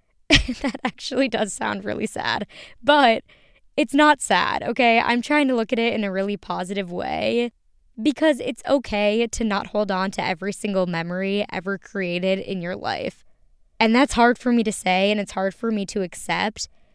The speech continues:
because I am so big on memories. I am just such a nostalgic person. But if you can look at something and it no longer has so much meaning for you, in this case,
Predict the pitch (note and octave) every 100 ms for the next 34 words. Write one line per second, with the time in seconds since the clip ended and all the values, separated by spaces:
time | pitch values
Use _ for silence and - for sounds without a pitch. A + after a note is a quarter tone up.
0 | - - A#3 - F3+ F#3 G3+ G#3+ G3+ -
1 | - - F#3+ G#3 F#3 F3 F3+ F#3 - F#3+
2 | F#3 E3+ F#3 G3 G3+ G#3 G3+ F#3+ - _
3 | _ - F#3+ G3+ A3 G#3+ - F3+ - G#3
4 | G3+ - F3+ F3+ G3+ - E3+ F#3 A3 A3
5 | A#3+ A#3+ _ _ _ _ _ _ F#3+ A#3+
6 | - F#3+ G#3+ B3 E4+ B3 F3+ G#3+ - A#3
7 | A3+ B3 A#3+ B3 B3 G#3+ - F#3 F3 G3
8 | G3+ F3+ G3 G3+ G#3 G#3 F#3+ - - F#3
9 | F#3+ F#3+ - F3 F3 F#3+ G#3 - A#3 A#3+
10 | A#3+ B3 B3+ B3+ - _ _ _ _ _
11 | _ - A3 G#3 F3+ B3 - - A#3+ C#4
12 | D#4+ -